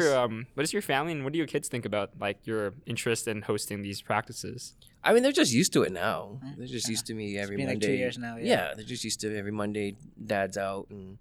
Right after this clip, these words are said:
Speaker 3: Mm.
Speaker 1: <laughs> Do they
Speaker 2: and
Speaker 1: think you're the
Speaker 2: does
Speaker 1: cool dad? <laughs>
Speaker 2: No, I don't think so <laughs> at all. They don't, they, they have no interest in hip hop. They have no interest in
Speaker 3: Yeah.
Speaker 2: that stuff. So they just know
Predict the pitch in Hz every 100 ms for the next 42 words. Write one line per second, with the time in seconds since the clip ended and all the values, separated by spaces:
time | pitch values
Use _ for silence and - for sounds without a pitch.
0 | _ - 120 113 - 135 135 107 113 139
1 | 135 - 143 139 123 143 170 160 - -
2 | - - - - 98 92 92 98 98 175
3 | - - 190 185 208 - 208 208 196 190
4 | 185 190 185 202 170 - 190 214 - -
5 | - 190 202 185 165 147 131 131 123 117
6 | 127 117 123 113 113 101 107 98 98 113
7 | 107 104 101 104 113 110 107 101 101 104
8 | 110 107 - 98 98 101 101 104 92 98